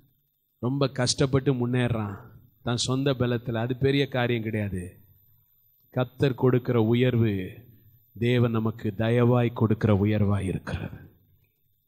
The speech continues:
"நான் கஷ்டப்பட்டேன், நான் பெரிய ஆளானேன்," அது கிடையாது. சாட்சி என்னன்னா, என் பாடுகள், என் பிரயாசம் இல்ல, இயேசு என்னை உயர்த்தியிருக்கிறார்.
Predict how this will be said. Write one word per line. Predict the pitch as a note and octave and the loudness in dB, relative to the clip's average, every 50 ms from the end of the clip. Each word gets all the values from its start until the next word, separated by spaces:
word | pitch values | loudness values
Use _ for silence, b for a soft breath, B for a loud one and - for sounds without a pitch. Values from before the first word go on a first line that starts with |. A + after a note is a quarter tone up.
| _ _ _ _ _ _ _ _ _ _ _ _ _ _ _ _ _ _ _ _ _ _ _ | _ _ _ _ _ _ _ _ _ _ _ _ _ _ _ _ _ _ _ _ _ _ _
"நான் | - B2 B2 B2 | -6 -4 -4 -4
கஷ்டப்பட்டேன், | A#2 B2+ B2+ - - C#3+ C3 A#2 B2+ A#2+ G#2+ B2+ B2 | -2 -2 -2 0 0 0 0 0 -2 -4 -4 -4 -4
நான் | A#2 A#2+ B2 A#2 | -4 -4 -4 -2
பெரிய | G#2+ A#2+ A#2+ B2+ B2 | -2 -2 -2 -2 -2
ஆளானேன்," | B2 B2 A#2+ A#2 A#2 A#2+ A#2 A#2 | 0 0 0 -2 -2 -2 -2 -2
அது | A#2 B2 C3 | -2 -2 -2
கிடையாது. | B2 B2+ A#2+ A#2+ A2+ G#2 | -2 -2 -2 -2 -2 -2
சாட்சி | G#2 - C3+ C3+ D3+ D3 C3+ - C3+ | -4 -2 -2 -2 -2 -2 -2 -2 -2
என்னன்னா, | C3 A#2+ B2 B2 A#2+ A#2+ A#2+ A#2 G#2 G2+ - b b b b b - | -2 -2 -2 -2 -2 -2 -4 -4 -6 -8 -10 b b b b b -6
என் | A2 A2+ B2 C3 B2+ - | -4 -2 0 -2 -2 -2
பாடுகள், | - B2+ B2 B2 C3 C3 A#2+ A#2+ A#2+ G#2+ | 0 0 0 0 0 0 0 -2 0 -2
என் | G#2+ A#2+ B2 A#2+ | 0 -2 -2 -2
பிரயாசம் | - B2 A#2+ B2 B2 A#2+ A2 - - A#2+ | -2 0 2 2 2 2 2 2 2 2
இல்ல, | A2 G#2 A2 G#2 G2+ F#2+ F2+ - B B B B B B B B B B | 2 2 0 -2 -2 -4 -6 -8 B B B B B B B B B B
இயேசு | - G#2+ A2+ A#2 A#2 - - - G#2 G2+ | -2 0 2 2 2 2 2 2 2 0
என்னை | G2+ G2+ G2+ F#2+ | 0 0 0 -2
உயர்த்தியிருக்கிறார். | F#2+ G2 G2 G2 - - - G#2 D#2 C#2 - E2 - F2+ - - - - - - - - - | -2 -2 -4 -6 -4 -4 -4 -4 -4 -4 -4 -4 -6 -6 -6 -8 -10 -10 -8 -8 -8 -8 -8